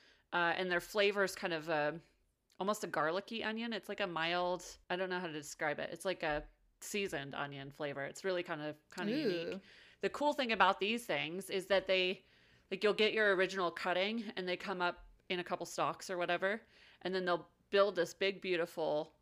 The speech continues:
Speaker 1: flower like onions do, and then in the fall that'll dry up and get heavy and it'll f-, it'll fall over,
Speaker 2: Yeah.
Speaker 1: and then it'll plant another one right there,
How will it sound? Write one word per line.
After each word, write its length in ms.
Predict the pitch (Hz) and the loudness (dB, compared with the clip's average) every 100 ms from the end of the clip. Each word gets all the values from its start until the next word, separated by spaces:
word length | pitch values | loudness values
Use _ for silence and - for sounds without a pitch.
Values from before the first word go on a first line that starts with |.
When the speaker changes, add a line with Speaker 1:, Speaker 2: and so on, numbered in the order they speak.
| _ | _
Speaker 1:
flower 600 | - 208 185 196 151 160 | -6 0 4 4 4 2
like 200 | 165 165 | 0 -2
onions 420 | 170 165 156 151 | -4 -4 -8 -8
do, 480 | - 190 165 151 156 - - - - | -4 -2 0 -2 -4 -10 -20 -16 -2
and 140 | 190 185 | 0 2
then 240 | 175 175 - _ | -2 -4 -10 _
in 100 | 190 | -4
the 60 | 165 | -4
fall 500 | - 214 233 190 170 | 2 4 6 6 4
that'll 280 | 170 165 160 | 4 4 2
dry 320 | 156 170 165 | 2 2 4
up 280 | 170 175 - | 2 0 -4
and 160 | 180 175 | -8 -6
get 140 | 175 | -6
heavy 580 | - 190 180 165 160 - - | -4 -2 -2 -4 -6 -10 -10
and 120 | 170 | -6
it'll 140 | 151 | -6
f-, 140 | 151 - _ - - | -6 -10 _ -12 -6
it'll 160 | - | -6
fall 400 | - - 165 156 | -6 -2 0 0
over, 400 | 147 165 220 269 330 _ | 0 -2 0 -2 -4 _
Speaker 2:
Yeah. 200 | 226 220 | 0 2
Speaker 1:
and 80 | 190 | 4
then 100 | 175 | 2
it'll 180 | 165 165 | 0 -2
plant 320 | - 190 175 | -2 -4 -4
another 240 | 175 180 185 | -4 -4 -2
one 160 | 156 | -2
right 180 | 147 143 | -4 -6
there, 320 | 165 151 156 | -2 -2 -4